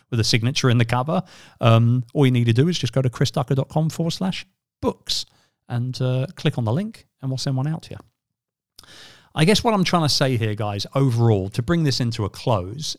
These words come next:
is you have to think about what's gonna happen if something like this takes place. Because I have my own website, because I have my own copies of my book, I, I fundamentally print them in bulk myself. We use them for lead generation. We use them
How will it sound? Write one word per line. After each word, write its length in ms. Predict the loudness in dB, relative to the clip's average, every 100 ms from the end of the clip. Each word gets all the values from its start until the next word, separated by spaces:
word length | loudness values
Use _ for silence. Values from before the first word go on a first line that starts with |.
| _
is 500 | -4 0 0 0 -2 -4 _
you 400 | -2 0 0 -4 _
have 280 | -8 -8 -6
to 100 | -8
think 320 | -4 -4 -4
about 360 | -4 -6 -8 _
what's 240 | -18 -10 -8
gonna 200 | -6 -8
happen 480 | -8 -10 -12 -16 -14
if 80 | -12
something 380 | -6 -4 -4 -6
like 260 | -8 -8
this 380 | -8 -6 -4 -6 -6 _ _
takes 280 | -10 -8 -8
place. 480 | -6 -6 -6 -8 -8 _ -20 -20 -20 -20 _ _ _ -6
Because 260 | 2 2
I 80 | 4
have 160 | 4 2
my 160 | 2
own 120 | 2 2
website, 480 | 0 -4 -4 -6 -10 -18 -12
because 240 | -6 -2
I 60 | -2
have 200 | -2 0
my 140 | 0
own 120 | 0
copies 400 | -2 -4 -2 -2
of 100 | -2
my 100 | -8
book, 320 | -8 -6 -6 -6
I, 80 | -14 -14 -10
I 180 | -8 -8 _ _
fundamentally 800 | -4 0 2 0 -2 -4 -8 -8
print 380 | -4 2 2 2
them 240 | -4 -4
in 160 | -4 -4
bulk 400 | -4 -4 -6 -12
myself. 500 | -6 -4 -4 -6 -6
We 120 | -6
use 220 | -4 -4
them 120 | -6
for 140 | -8 -8
lead 280 | -2 0 2
generation. 600 | 0 0 0 -2 -4 -4
We 100 | -4
use 220 | -4 -6
them 220 | -8 -10